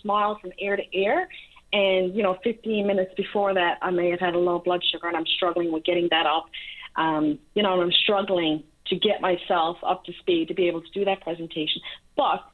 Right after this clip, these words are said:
you don't see that side, right? You see, you see the, the, you know, someone testing their sugar or taking insulin, <coughs> and you think, "Oh, well, it's easy. They have insulin, it's a cure." But insulin is not a cure. It's a way to manage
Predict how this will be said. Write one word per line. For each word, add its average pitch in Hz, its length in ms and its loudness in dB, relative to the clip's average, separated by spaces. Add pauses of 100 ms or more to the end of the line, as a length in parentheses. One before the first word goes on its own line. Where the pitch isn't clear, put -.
(120)
you 208 80 -2
don't 196 240 0 (100)
see 202 160 0
that 160 260 -2
side, - 320 -6 (460)
right? 185 260 0
You 190 180 -4 (100)
see, 196 280 2
you 214 200 0
see 220 160 2
the, 190 280 2
the, 185 100 -4 (200)
you 190 80 -2
know, 175 220 2
someone 190 220 -2
testing 208 260 -4
their 196 100 -4
sugar 208 300 0
or - 180 -6
taking 226 420 0
insulin, 185 340 2
<coughs> - 300 -16
and 202 100 -2
you 196 60 -8
think, 226 200 -2
"Oh, 294 160 0
well, 208 260 0
it's 185 160 -4
easy. 220 380 -2
They 185 120 0
have 233 140 0
insulin, 254 400 -2
it's 214 120 -8
a 214 40 -4
cure." 208 480 0
But - 220 -2 (320)
insulin 214 440 -2
is 175 140 -8
not 180 240 2
a 170 60 -4
cure. 175 340 0
It's 170 140 -6
a 170 60 -6
way 175 240 0 (100)
to - 40 -10
manage 170 460 0